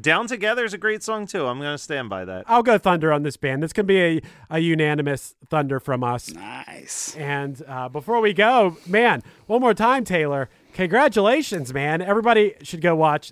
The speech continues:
Speaker 2: The Lack. The Lack. <laughs> Go watch The Lack. Go watch The Last
Speaker 3: <laughs>
Speaker 2: Blockbuster on freaking Netflix, Netflix, man, the big time.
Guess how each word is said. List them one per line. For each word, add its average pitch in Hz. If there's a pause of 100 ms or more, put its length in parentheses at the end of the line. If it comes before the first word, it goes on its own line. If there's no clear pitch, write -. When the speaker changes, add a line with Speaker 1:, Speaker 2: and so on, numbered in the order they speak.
Speaker 2:
The 143
Lack. 147 (440)
The 151
Lack. 123 (320)
<laughs> 254
Go 349
watch 381
The 339
Lack. 311 (260)
Go 240
watch 262
The 226
Last 190
Speaker 3:
<laughs> -
Speaker 2:
Blockbuster 156 (320)
on 170
freaking 277
Netflix, 240
Netflix, 214
man, 170
the 160
big 202
time. 95